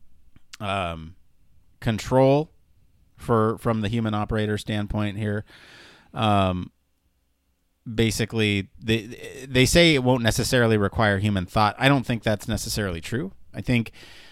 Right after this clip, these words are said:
you know, human thought can be intent in terms of the way your body is moving. Your, that's human thought processes,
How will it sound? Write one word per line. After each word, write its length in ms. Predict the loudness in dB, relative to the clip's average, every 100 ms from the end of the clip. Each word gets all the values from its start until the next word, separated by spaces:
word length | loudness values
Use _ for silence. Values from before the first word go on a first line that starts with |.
| -20 _ -16
you 140 | -2 0
know, 160 | 2
human 300 | 2 2 2
thought 340 | 2 0 0 0
can 160 | 0
be 140 | 4 2
intent 580 | 2 2 2 2 -6 -10
in 120 | -8
terms 300 | 0 0 2
of 180 | -2 -2
the 80 | -4
way 240 | 0 0
your 200 | 0 -2
body 440 | -4 -4 -4 -2 -2
is 160 | -2
moving. 460 | -4 -6 -4 -4 -4
Your, 200 | -6 -6
that's 280 | -8 -8 -12 -8
human 300 | -4 -4 -4
thought 240 | -4 -4
processes, 500 | -4 -4 -6 -8 -10